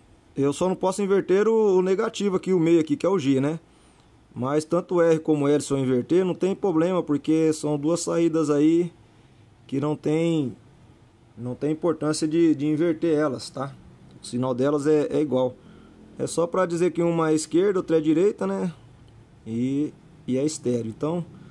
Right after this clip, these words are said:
aqui, aqui ligando aqui esse fio negativo também, ó. É outra coisa, o auxiliar, ele não, o outro auxiliar, que é o, é o L, ele é um pouco mais longe, né?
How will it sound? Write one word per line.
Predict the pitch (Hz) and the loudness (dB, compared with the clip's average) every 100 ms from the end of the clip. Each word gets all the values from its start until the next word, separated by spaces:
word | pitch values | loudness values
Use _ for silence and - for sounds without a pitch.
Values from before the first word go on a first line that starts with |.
| - - - - - | -20 -20 -20 -20 -12
aqui, | 127 123 143 165 170 - - - - - - - - - - - - - - | -10 -6 0 4 4 0 -14 -20 -20 -20 -20 -20 -20 -20 -20 -20 -20 -20 -12
aqui | 131 - 156 | -10 -4 0
ligando | 156 135 151 | 0 0 0
aqui | 139 147 | 0 -2
esse | 143 139 | -4 -4
fio | 131 131 | -4 -2
negativo | 120 120 - 131 | -2 -4 -4 -4
também, | - 120 156 160 | -4 -2 0 -2
ó. | 110 110 - - - - - _ - _ _ _ - - - - _ _ - | -4 -10 -18 -20 -20 -20 -20 _ -20 _ _ _ -20 -20 -20 -20 _ _ -4
É | 123 | -2
outra | 127 151 147 | -2 -2 -4
coisa, | 135 156 156 | 0 2 2
o | |
auxiliar, | 147 143 156 156 131 156 180 135 | 0 0 0 2 2 0 0 0
ele | 143 147 | 2 0
não, | 147 | 0
o | 143 131 | -4 -2
outro | 151 160 | -2 0
auxiliar, | 160 156 139 131 170 | -4 -2 -2 0 0
que | 156 | -2
é | 131 | 0
o, | 123 117 - | 0 -2 -6
é | - | -6
o | 120 131 | -2 0
L, | 170 143 | 0 2
ele | 131 143 | 0 2
é | 160 | 2
um | 156 | 0
pouco | 160 156 | -4 -4
mais | 170 196 | -4 -2
longe, | 170 156 131 | 0 0 0
né? | 143 156 | -2 -4